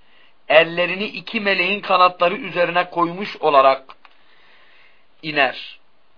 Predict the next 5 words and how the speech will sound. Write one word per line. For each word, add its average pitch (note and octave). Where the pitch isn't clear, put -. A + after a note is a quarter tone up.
Başını E3+
aşağı G3+
eğince A3+
su G#3+
damlatır. -